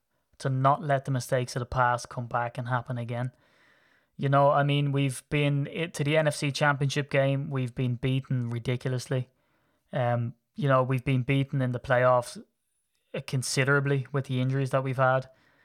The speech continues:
And I think that with the amount of experience that we've had about, you know, moving guys around and making things work at the cornerback position, at the O-line position, I mean, you know, at, essentially at the running back position,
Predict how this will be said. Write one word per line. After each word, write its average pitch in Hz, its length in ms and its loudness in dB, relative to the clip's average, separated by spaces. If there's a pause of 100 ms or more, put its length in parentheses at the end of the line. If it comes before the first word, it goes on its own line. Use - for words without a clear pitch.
(340)
And 156 160 4
I 143 80 4
think 160 320 0
that 143 380 4 (680)
with 151 140 0
the 147 60 4
amount 147 180 4
of 135 80 0
experience 135 520 0
that 135 100 -2
we've 123 160 -4
had 127 300 4
about, 120 300 0 (220)
you 151 80 -2
know, 123 180 2
moving 127 320 0
guys 123 240 0
around 127 380 0
and 139 160 0
making 127 260 0
things 120 240 -6
work 123 340 -2 (1000)
at 165 100 6
the - 80 -4
cornerback 139 460 2
position, 127 580 -4 (100)
at 139 140 -2
the 127 140 0
O-line 127 640 0
position, 131 520 -2
I 175 100 -4
mean, 151 300 -2
you 165 120 0
know, 147 140 6
at, 139 120 -4 (540)
essentially 180 880 -2
at 147 220 0
the 139 80 -2
running 139 260 2
back 131 240 4
position, 127 480 -6